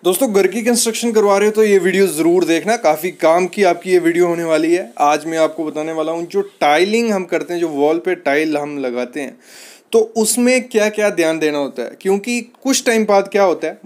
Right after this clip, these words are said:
mostly घरों में क्या होता है, जो वर्टिकल टाइल लगाई होती है, हम बाथरूम की बात करें, किचन की बात करें, mostly किचन में क्या देखा जाता है, वो टाइल, अ, छूट ही जाती है, क्रैक पड़ जाते हैं और गिरने के चांसेस काफ़ी ज़्यादा बढ़ जाते हैं। तो वर्टिकल टाइल में काफ़ी ज़्यादा ध्यान आपको देना पड़ता है।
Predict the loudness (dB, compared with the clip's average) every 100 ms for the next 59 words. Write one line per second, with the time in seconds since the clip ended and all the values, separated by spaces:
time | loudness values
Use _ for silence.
0 | -4 -4 -4 -2 0 2 0 0 0 0
1 | -4 -6 -12 -20 _ -2 0 0 0 0
2 | 0 2 2 4 2 2 0 0 -2 -4
3 | -10 -10 -2 0 0 -2 -6 -6 -4 0
4 | 0 0 -6 -6 -8 -10 -6 -6 -2 0
5 | 0 0 -2 -2 -2 -4 -6 -2 0 0
6 | 0 0 0 -2 -4 -4 -4 -4 -4 0
7 | 0 2 -2 -6 _ -4 0 0 -2 -6
8 | -4 -2 0 0 0 -4 -4 -6 -4 -2
9 | -2 -2 -2 -2 -2 -6 -8 -6 -6 -4
10 | -4 -4 -4 -6 -10 -6 -6 -6 -8 -8
11 | -8 -8 -8 -12 -16 -20 _ -20 -20 _
12 | -2 0 2 -2 0 0 2 2 0 0
13 | -2 -4 -6 -4 -4 -6 -6 -4 -2 -4
14 | -6 -6 -6 -6 -6 -6 -6 -8 -10